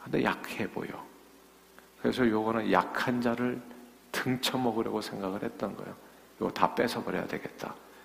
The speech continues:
그러다가 모든 것을 뺏긴 겁니다. 그래서 한 가지를 꼭 우리가 기억해야 될 게,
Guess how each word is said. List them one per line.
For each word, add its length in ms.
그러다가 440
모든 360
것을 320
뺏긴 340
겁니다. 440
그래서 280
한 180
가지를 340
꼭 220
우리가 220
기억해야 440
될 200
게, 240